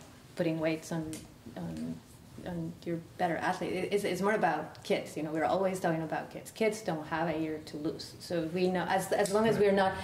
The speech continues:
like, suddenly we're saying, you know, not everybody is doing tier two interventions, we're gonna s-, stop doing tier two interventions. You know, that's not what we're saying, right? Because everybody's doing tier two interventions. So as long as we're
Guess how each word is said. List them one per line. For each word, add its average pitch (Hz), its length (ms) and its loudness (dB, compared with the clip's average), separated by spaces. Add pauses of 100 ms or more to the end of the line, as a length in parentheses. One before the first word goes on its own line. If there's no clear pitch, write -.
(160)
like, 185 200 4
suddenly 202 500 6
we're 170 160 6
saying, 170 560 2
you 180 80 4
know, 165 140 6
not 175 200 4
everybody 165 680 4
is 160 140 0
doing 170 220 2
tier 165 200 0
two 170 260 2
interventions, 160 640 0
we're 156 180 2
gonna 165 180 2 (100)
s-, - 220 2 (280)
stop 180 300 2
doing 175 180 0
tier 170 180 -2
two 165 140 -4
interventions. - 720 -6
You 185 80 -4
know, 165 100 -4
that's 208 200 2
not - 160 2
what 160 140 2
we're 170 100 -4
saying, - 320 -6
right? 175 260 -2
Because 165 300 -2
everybody's 180 500 4
doing 147 220 -2
tier 151 160 -2
two - 180 -4
interventions. - 760 -6 (320)
So 208 120 4
as 190 200 4
long 220 120 6
as 214 140 4
we're 180 180 4